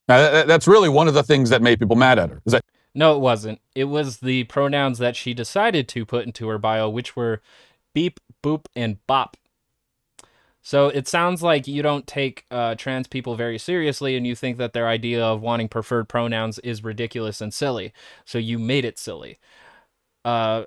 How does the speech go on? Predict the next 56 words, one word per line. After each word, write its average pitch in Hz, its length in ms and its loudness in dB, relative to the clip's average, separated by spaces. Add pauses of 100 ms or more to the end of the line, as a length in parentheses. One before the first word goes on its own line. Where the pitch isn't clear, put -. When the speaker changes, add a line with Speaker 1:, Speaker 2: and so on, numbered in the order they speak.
(140)
Speaker 2:
if 131 180 -6
Pedro 165 280 -2
Pascal 139 460 0
has 123 220 -2
them 123 100 -4
in 110 80 -4
his 151 220 -4
bio, 113 340 0
it's 113 200 -10
to 117 100 -6
show 120 240 -4
solidarity 117 720 -2
with 110 160 -6
other 110 180 -4
trans 120 300 -6
people 117 260 -6
that 110 160 -4
you 117 160 -6
are 110 140 -2
welcome 110 340 -4
in 104 120 -8
his 110 180 -10
book. - 340 -10 (400)
By 113 120 -2
putting 127 380 -4
beep, 135 280 -6
bop, 120 320 0
boop, 156 240 2 (280)
that 123 160 -2
says 123 300 -2 (260)
your 147 160 0
pronouns 139 440 2
are 117 100 2
not 110 220 -2
welcome 110 320 -4
in 104 80 -8
my, 95 300 -8 (160)
in 113 140 -10
my 101 140 -6
point 101 240 -10
of 101 60 -12
view. 107 160 -8
You're, 107 340 -10
you, 113 120 -10
you 123 400 -6
are 117 120 -2
ridiculous 113 560 -6
and 110 100 -8
silly, 110 460 -6
and 113 220 -6
as 110 200 -4
ridiculous 107 600 -8
and 107 100 -12
silly 107 300 -8
as 104 160 -8
beep, 110 300 -10